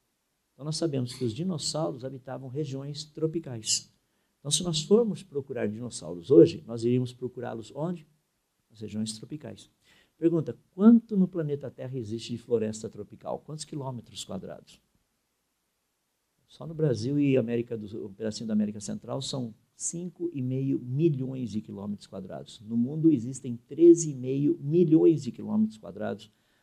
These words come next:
de florestas tropicais. Daí vem a segunda pergunta. De toda essa área gigantesca, quanto foi pesquisado até agora? Menos de um por cento.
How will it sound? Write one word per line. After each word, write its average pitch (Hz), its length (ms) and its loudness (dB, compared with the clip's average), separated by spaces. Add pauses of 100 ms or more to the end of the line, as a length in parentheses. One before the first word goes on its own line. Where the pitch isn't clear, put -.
(140)
de 110 60 -20
florestas 101 500 2
tropicais. - 540 -14
Daí - 120 0
vem 151 100 8
a 151 40 4
segunda 180 300 6
pergunta. 127 440 6 (360)
De 113 100 -14
toda 185 220 4
essa 190 200 2
área 165 200 8
gigantesca, 170 760 10
quanto 165 300 -12
foi 147 140 -10
pesquisado 123 500 -10
até 110 160 -12
agora? 104 260 -12 (1400)
Menos 120 300 -6
de 127 80 -6
um 127 60 -6
por 123 160 -12
cento. - 240 -18